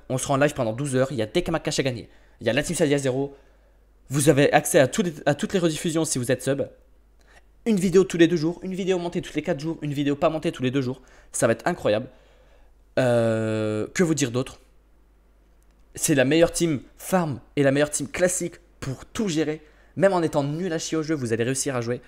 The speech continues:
Vous allez réussir à faire énormément de trucs. Je vais vous donner, je vais vous donner des stuffs gratuitement pour tous ceux qui vont commencer la team Sadia zéro. Moi, ça me sert à rien. Ce genre de vidéo, je vous le dis tout de suite, ça me sert à rien.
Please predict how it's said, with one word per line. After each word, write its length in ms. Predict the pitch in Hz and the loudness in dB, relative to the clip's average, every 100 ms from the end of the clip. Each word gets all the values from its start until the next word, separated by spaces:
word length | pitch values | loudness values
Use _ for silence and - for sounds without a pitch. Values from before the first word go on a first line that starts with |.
| - - - | -20 -20 -6
Vous 120 | 117 | -2
allez 80 | 113 | 0
réussir 240 | 127 143 | 0 -2
à 40 | 127 | 0
faire 140 | 113 | -2
énormément 280 | 127 147 135 | 0 -2 -4
de 40 | |
trucs. 240 | - 131 - - - - | -6 -10 -10 -20 -18 -8
Je 140 | 117 | -2
vais 100 | 156 | 0
vous 160 | 143 135 | 0 2
donner, 340 | 175 196 180 - _ _ _ | 2 2 -2 -10 _ _ _
je 140 | 127 | -6
vais 140 | 135 139 | -2 -2
vous 180 | 117 117 | -4 -12
donner 480 | 120 175 151 156 - _ _ - _ _ _ _ - - - 120 | -2 0 0 -6 -14 _ _ -20 _ _ _ _ -20 -20 -18 -6
des 160 | 127 | -4
stuffs 520 | 131 - 147 - - - - | 0 2 2 0 -14 -20 -20
gratuitement 1160 | 123 - 180 226 226 170 170 - 143 143 147 - _ _ _ _ | -12 -8 0 -2 -2 -12 -12 -8 -4 -4 -6 -14 _ _ _ _
pour 200 | 143 131 | -14 -14
tous 140 | - 180 | -12 -10
ceux 160 | 170 | -8
qui 140 | - 147 | -8 -8
vont 100 | 139 | -6
commencer 260 | 156 - | -6 -4
la 80 | 147 | -6
team 160 | - 151 | -6 -8
Sadia 240 | 147 139 | -6 -6
zéro. 200 | 127 101 - _ _ _ _ _ _ | -10 -16 -20 _ _ _ _ _ _
Moi, 100 | 208 | -2
ça 100 | 226 | 0
me 40 | 185 | 0
sert 160 | 190 | 0
à 60 | 175 | 0
rien. 320 | 214 214 170 - - | -2 -8 -10 -16 -4
Ce 160 | 208 | -2
genre 120 | 190 | -2
de 80 | 175 | -4
vidéo, 220 | 175 214 | -4 -4
je 80 | 220 | -4
vous 100 | 139 | -8
le 80 | 143 | -10
dis 100 | 151 | -6
tout 100 | 180 | -6
de 40 | |
suite, 200 | 180 233 | -6 -8
ça 80 | - | -8
me 40 | 147 | -4
sert 160 | 143 | -4
à 40 | 127 | -4
rien. 240 | 175 | -10